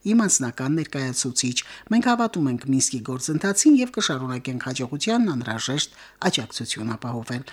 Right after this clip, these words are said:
ասել է Միրոսլավ Լայչակը։ Անջեյ Կասպրշիկն այդ պաշտոնն զբաղեցնում է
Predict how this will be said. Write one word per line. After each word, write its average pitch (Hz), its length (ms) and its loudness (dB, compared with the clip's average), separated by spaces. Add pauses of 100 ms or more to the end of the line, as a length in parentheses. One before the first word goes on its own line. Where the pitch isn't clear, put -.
(220)
ասել 196 320 2
է - 80 4
Միրոսլավ 135 720 -2
Լայչակը։ 117 600 -4 (600)
Անջեյ 151 360 4 (120)
Կասպրշիկն 220 640 0
այդ 233 160 0
պաշտոնն 226 480 0
զբաղեցնում 220 640 0
է 214 60 0